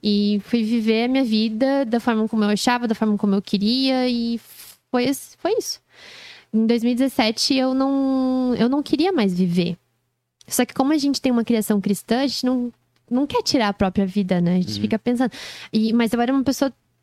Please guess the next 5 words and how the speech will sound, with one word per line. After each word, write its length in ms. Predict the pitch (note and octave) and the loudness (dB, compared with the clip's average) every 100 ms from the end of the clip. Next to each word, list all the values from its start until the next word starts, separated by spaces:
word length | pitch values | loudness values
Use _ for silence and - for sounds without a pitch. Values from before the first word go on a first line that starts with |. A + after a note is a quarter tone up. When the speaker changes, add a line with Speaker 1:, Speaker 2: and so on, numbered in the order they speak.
| - | -6
Speaker 1:
potencialmente 640 | C4 D#4 E4 F#4+ C#4 B3 | -2 -2 -2 0 0 0
suicida, 460 | - G#3+ - G3 F#3+ | -2 -4 -2 -4 -2
assim. 340 | - F#3 F3 - _ | -2 -4 -4 -10 _
Speaker 2:
Uhum. 100 | G3+ | -2
Speaker 1:
Então, 720 | G3+ G#3+ G#3 G3+ G3+ G3+ G3+ | -2 0 0 2 0 0 0